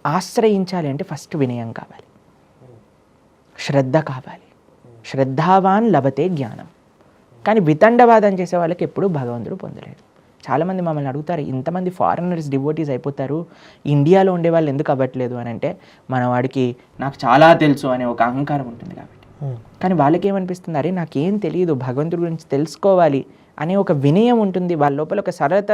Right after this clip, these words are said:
Speaker 1: ఉంటుంది. కాబట్టి వాళ్ళు భగవద్గీత చదవంగానే వాళ్ళకి అర్థమవుతుంది. కృష్ణుడు, he turns their education into realization very soon. ఎందుకంటే వాళ్ళకి ఆ వినయం ఉంది కాబట్టి, వాళ్ళు నేర్చుకోవాలి అనే ఒక తత్పరత వాళ్ళ లోపల ఉంది కాబట్టి,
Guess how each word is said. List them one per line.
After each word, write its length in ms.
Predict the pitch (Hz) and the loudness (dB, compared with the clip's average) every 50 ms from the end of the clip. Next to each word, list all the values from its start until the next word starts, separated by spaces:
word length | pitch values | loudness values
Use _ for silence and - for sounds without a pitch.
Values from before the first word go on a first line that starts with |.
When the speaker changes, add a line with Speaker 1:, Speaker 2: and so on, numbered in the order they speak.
| 202 196 - | -2 -2 -4
Speaker 1:
ఉంటుంది. 320 | - 185 180 175 180 175 156 | -10 -10 -8 -8 -6 -2 0
కాబట్టి 360 | 170 165 170 170 185 - - - _ _ _ - - | 0 2 2 0 -2 -4 -8 -10 _ _ _ -4 -2
వాళ్ళు 180 | 170 170 160 | 0 0 0
భగవద్గీత 440 | 135 139 139 160 175 160 170 190 165 | 0 -2 0 -2 -4 -4 -4 -6 -6
చదవంగానే 560 | 160 - 165 151 160 185 185 196 185 180 196 | -6 -4 -2 0 0 0 0 -2 -2 -2 0
వాళ్ళకి 260 | 208 202 180 160 - 160 | 2 2 2 4 4 2
అర్థమవుతుంది. 480 | 151 151 196 208 202 175 180 160 143 | 2 4 4 4 2 2 0 -4 -4
కృష్ణుడు, 600 | 135 - 147 - - - 226 226 220 175 185 262 - - _ _ _ _ _ _ _ - 135 | -4 -6 -6 -8 -6 -2 2 4 4 4 4 0 -4 -8 _ _ _ _ _ _ _ -18 -18
he 520 | 135 - _ _ - 156 143 180 208 220 226 | -18 -18 _ _ -12 -10 -6 -6 -4 -4 -4
turns 600 | 220 - _ - 208 208 240 269 285 285 294 - | -6 -4 _ 4 6 8 8 6 6 4 2 0
their 340 | - 208 185 220 202 170 165 | -2 2 2 2 4 2 0
education 320 | 160 196 196 220 208 214 | -2 -4 -4 -4 -2 -2
into 200 | 208 185 175 185 | -4 -6 -6 -4
realization 540 | 180 170 160 165 180 165 151 160 156 185 180 | -2 -2 0 0 0 -2 -4 -4 -4 -2 0
very 240 | 147 151 180 196 - | 2 2 2 2 -2
soon. 140 | - 139 110 - _ _ _ _ _ _ - | -4 -8 -10 -10 _ _ _ _ _ _ -10
ఎందుకంటే 320 | 135 139 131 147 147 160 185 | -8 -6 -4 -4 -4 -2 -2
వాళ్ళకి 300 | 196 175 151 143 - 143 | 0 0 0 0 -2 -2
ఆ 40 | |
వినయం 320 | 127 123 127 131 143 139 135 | -4 -4 -4 -6 -4 -6 -6
ఉంది 160 | 123 117 120 | -8 -10 -12
కాబట్టి, 360 | - - - - _ _ - _ _ _ _ _ _ _ - - | -16 -20 -20 -20 _ _ -20 _ _ _ _ _ _ _ -8 -4
వాళ్ళు 160 | 135 139 139 | -4 -2 -2
నేర్చుకోవాలి 760 | 139 143 180 214 208 - - - - 202 190 175 170 170 165 | 0 0 0 0 -2 -4 -6 -2 0 2 2 2 0 -2 -4
అనే 80 | 165 160 | -4 -6
ఒక 140 | 151 143 151 | -6 -8 -8
తత్పరత 560 | 143 - 147 143 - - 196 190 185 156 170 - - | -8 -6 -6 -6 -6 -4 -4 -4 -2 -2 -4 -2 -2
వాళ్ళ 220 | 151 143 139 135 131 | -2 -2 -2 0 0
లోపల 280 | 135 139 139 156 143 | -2 -2 -2 -4 -8
ఉంది 140 | 131 123 123 | -8 -10 -12
కాబట్టి, 360 | - - - - - - - | -14 -14 -16 -16 -18 -20 -20